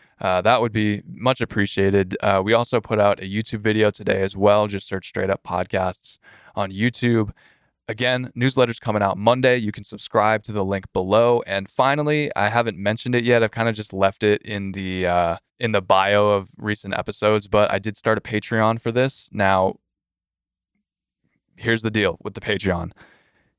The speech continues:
You don't have to donate. If you, if you do decide to donate, it's the only, the only tiers are one dollar a month or five bucks a month. And that is strictly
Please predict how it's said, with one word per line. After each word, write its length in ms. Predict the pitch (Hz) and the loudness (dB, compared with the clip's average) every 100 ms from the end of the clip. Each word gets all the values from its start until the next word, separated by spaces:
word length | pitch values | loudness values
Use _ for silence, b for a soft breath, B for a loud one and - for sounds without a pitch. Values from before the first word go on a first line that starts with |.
| - | -6
You 60 | |
don't 200 | 110 120 | 0 2
have 200 | 117 113 | 2 2
to 80 | - | 2
donate. 400 | 101 101 95 87 - | 2 2 2 -4 -4
If 220 | 107 - | -6 -2
you, 440 | 104 104 104 104 - | 0 4 4 0 -2
if 160 | 107 104 | -4 -2
you 80 | |
do 240 | 101 110 131 | 0 2 2
decide 360 | 127 - 120 117 | 2 2 2 2
to 60 | |
donate, 500 | 107 113 117 120 120 | 2 2 2 0 0
it's 300 | - 98 - | -4 -6 -6
the 180 | - 104 | 0 0
only, 520 | - 117 120 117 113 - _ _ _ | 2 2 2 0 -2 -6 _ _ _
the 140 | - 127 | -2 2
only 240 | 120 131 | 2 2
tiers 500 | - - 110 120 123 | -2 0 2 2 2
are 200 | 104 101 | 0 0
one 260 | 92 104 117 | 2 0 2
dollar 300 | 113 117 113 | 2 2 2
a 40 | |
month 360 | 113 117 127 - | 0 0 -4 -8
or 160 | 98 95 | -6 -2
five 300 | - 101 107 | 2 2 2
bucks 240 | 113 - | -2 -2
a 40 | |
month. 260 | 113 113 110 | -2 -2 -2
And 140 | 104 | 0
that 140 | 104 110 | 2 2
is 100 | 107 | -2
strictly 680 | - 120 117 123 123 127 | -4 -2 0 2 2 0